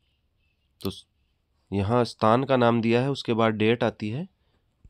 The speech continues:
अब यहाँ इसका जो विवरण दे रखा है, "It was Sunday, I was reading on the roof of my house, all of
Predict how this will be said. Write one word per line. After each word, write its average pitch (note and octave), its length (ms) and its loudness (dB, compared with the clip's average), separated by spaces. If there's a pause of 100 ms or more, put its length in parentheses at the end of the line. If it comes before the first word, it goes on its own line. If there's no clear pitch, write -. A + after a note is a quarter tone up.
(340)
अब G2 120 -4
यहाँ G#2+ 300 0
इसका A#2+ 260 -2
जो A2 300 -2 (2250)
विवरण A#2 280 2
दे A2 140 2
रखा A2 220 -4
है, C#3+ 220 -6 (840)
"It G3 80 2
was D3 280 6
Sunday, C3 540 0 (520)
I D#3+ 100 8
was F3+ 220 8
reading D3 420 0
on C#3 180 2
the C#3+ 100 6
roof D3 220 0
of B2 200 0
my A#2 160 2
house, B2+ 540 2 (500)
all F3 180 4
of D3+ 140 4